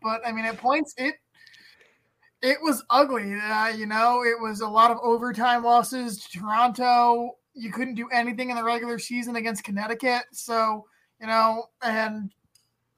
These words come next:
so a realistic expectation right now is second place is a good expectation going into the playoffs, because if you've seen some of Connecticut's preseason games, they're blowing out teams seven one, eight one,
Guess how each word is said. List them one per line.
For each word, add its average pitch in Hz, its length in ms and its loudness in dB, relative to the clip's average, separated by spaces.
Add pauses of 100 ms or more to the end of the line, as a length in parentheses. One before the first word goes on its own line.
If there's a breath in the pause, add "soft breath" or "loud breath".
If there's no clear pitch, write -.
(140)
so 247 140 0
a 233 80 2
realistic 311 440 0
expectation 262 680 2
right 226 260 -2
now 233 420 4
is 220 340 -4 (960 soft breath)
second 359 500 4
place 254 280 2
is 226 100 -8
a 226 40 -4
good 247 200 4
expectation 233 800 -2
going 233 280 0
into 220 180 -6
the 202 100 -8
playoffs, 214 600 -2
because 226 540 0 (600 soft breath)
if 214 160 0
you've 262 200 2
seen 269 380 2
some 254 180 -4
of 202 60 -10
Connecticut's 233 480 -2
preseason 254 560 -6
games, 220 360 0
they're 247 180 2
blowing 254 360 8
out 233 240 4
teams 226 380 -6
seven 226 480 4
one, 226 340 2 (100)
eight 220 280 -2
one, 220 500 -2